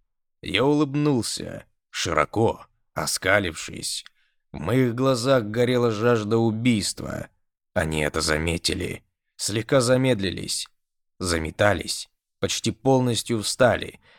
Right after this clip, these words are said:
и в этот миг я изменил свою руку. Надежда тут же погасла. Та, которая покашляла, даже обронила свой клинок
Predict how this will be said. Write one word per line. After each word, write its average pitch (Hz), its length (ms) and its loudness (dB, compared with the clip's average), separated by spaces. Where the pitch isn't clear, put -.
и 98 100 0
в 104 80 2
этот 123 240 0
миг 131 340 2
я 123 120 2
изменил 127 580 0
свою 123 340 2
руку. 113 520 -2
Надежда 127 580 2
тут 143 300 -2
же 131 120 0
погасла. 123 880 2
Та, 131 140 4
которая 120 420 0
покашляла, 113 680 0
даже 120 300 0
обронила 131 680 2
свой 117 280 0
клинок 117 460 2